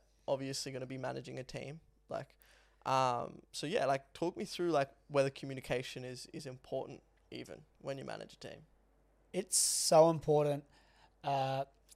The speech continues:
Speaker 2: I think the funny thing about managers is a lot of the time management get promoted, right? They get promoted through, they were doing something before, and then they get promoted, and now they're managing the people that are doing what they used to do. And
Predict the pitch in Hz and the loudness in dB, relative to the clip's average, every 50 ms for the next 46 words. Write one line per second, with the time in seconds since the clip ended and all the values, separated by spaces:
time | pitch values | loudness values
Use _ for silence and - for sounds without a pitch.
0 | - - - 160 156 - 208 220 226 220 - - _ _ _ - 190 - 220 160 | -4 4 6 6 6 8 6 4 4 0 -8 -14 _ _ _ -20 -6 -4 -4 -4
1 | - - - 185 220 214 226 254 247 202 190 160 135 139 147 147 147 151 160 165 | 6 8 8 8 8 6 4 4 12 12 12 12 12 10 2 0 0 0 0 0
2 | 160 - 165 143 143 139 139 - - - - - - _ - 156 151 147 143 143 | -2 -2 -2 -4 -4 -4 -6 -6 -8 -8 -10 -12 -10 _ -2 0 2 4 2 2
3 | 143 143 135 123 - - - - - - _ _ _ _ _ _ _ _ _ _ | 2 0 -2 -4 -4 -4 -6 -8 -10 -18 _ _ _ _ _ _ _ _ _ _
4 | _ _ _ _ _ - 170 165 156 160 175 185 226 226 226 - 208 196 190 175 | _ _ _ _ _ 2 4 8 10 12 12 12 12 8 8 6 6 8 8 8
5 | 165 160 156 160 160 151 143 143 156 156 143 139 139 - _ - 151 151 147 - | 6 6 6 6 4 2 0 0 0 0 0 -2 -4 -10 _ -4 -2 -2 -2 -2
6 | - - 151 151 165 170 156 139 127 127 131 127 135 147 156 147 - - 147 143 | -4 0 4 8 8 8 8 6 2 0 2 4 4 4 4 2 0 0 0 2
7 | 143 147 - - - 151 143 143 139 143 143 139 127 - - 151 143 143 139 139 | 2 0 -2 -4 -4 0 0 2 2 2 0 -2 -4 -2 0 0 2 2 2 0
8 | 131 - - _ _ _ - 151 143 143 143 139 151 151 147 143 - 151 147 139 | -2 -4 -8 _ _ _ -2 0 2 2 2 2 2 2 2 2 0 -2 -4 -6
9 | 135 131 - - 185 202 214 208 185 165 156 151 151 147 156 156 - 139 151 156 | -8 -6 2 6 8 10 10 10 8 8 4 0 2 2 2 0 0 0 4 8
10 | 156 170 165 160 151 147 151 151 151 147 147 139 143 147 147 156 170 185 175 147 | 8 8 8 6 2 2 2 2 4 4 2 0 0 0 2 2 2 0 0 -2
11 | 156 151 156 151 - - 156 156 147 - 160 147 143 135 127 127 127 156 151 147 | -2 -2 -2 -4 -4 -4 -4 -4 -2 0 2 4 4 4 4 2 2 2 2 2
12 | 143 139 139 139 - - 131 131 139 147 147 131 - - - 127 135 127 120 - | 2 2 -2 -4 -4 -4 -6 -6 -4 -4 -2 -2 -4 -4 -4 -6 -4 -4 -4 -6
13 | 127 131 - _ _ _ _ _ _ _ _ _ _ _ _ _ _ _ - - | -8 -12 -18 _ _ _ _ _ _ _ _ _ _ _ _ _ _ _ -14 -14
14 | _ _ - 131 139 139 135 131 | _ _ 4 6 6 6 4 0